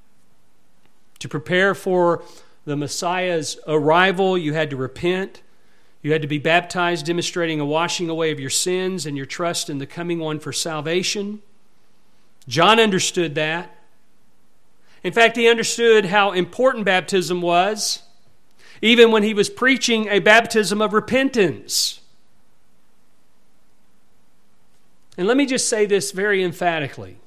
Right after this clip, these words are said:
We as believers are commanded by Scripture to be baptized. So if you're here this morning and you've given your life to Jesus Christ and you have never been baptized, you need to be baptized.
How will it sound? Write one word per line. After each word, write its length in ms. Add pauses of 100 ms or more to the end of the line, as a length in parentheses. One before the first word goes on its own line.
(1080)
We 260
as 140
believers 600
are 80
commanded 720
by 160
Scripture 720 (240)
to 100
be 160
baptized. 920 (680)
So 100
if 120
you're 80
here 180
this 240
morning 400
and 100
you've 140
given 240
your 100
life 260
to 80
Jesus 380
Christ 400 (240)
and 140
you 120
have 80
never 340
been 240
baptized, 960 (480)
you 180
need 320
to 60
be 260
baptized. 920